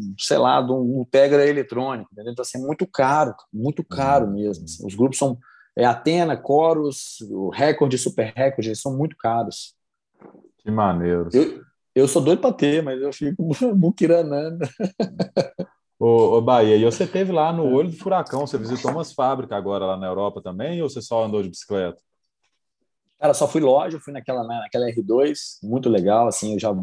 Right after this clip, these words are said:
Speaker 1: vou muito nela, do caralho, a loja
Speaker 2: Que país que
Speaker 1: os
Speaker 2: é?
Speaker 1: cara, na Alemanha, é uma loja, cara, que é o seguinte:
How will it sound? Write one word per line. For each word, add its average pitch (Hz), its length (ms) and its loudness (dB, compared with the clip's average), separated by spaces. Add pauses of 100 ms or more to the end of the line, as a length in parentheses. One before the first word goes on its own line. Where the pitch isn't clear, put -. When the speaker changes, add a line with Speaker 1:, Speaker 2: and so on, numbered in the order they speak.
(140)
Speaker 1:
vou 110 120 0
muito 117 240 0
nela, 98 380 0 (120)
do - 200 -8
caralho, 98 400 2
a 85 60 0
loja 120 340 -4
Speaker 2:
Que 117 100 -10
país 104 440 -4
que 101 100 -6
Speaker 1:
os 104 40 0
Speaker 2:
é? - 20 0
Speaker 1:
cara, 123 320 2 (640)
na 123 80 2
Alemanha, 127 680 0 (400)
é 113 80 -6
uma 127 200 0
loja, 135 480 2
cara, 95 360 -8
que - 80 -4
é 127 40 2
o 127 40 2
seguinte: 123 640 -4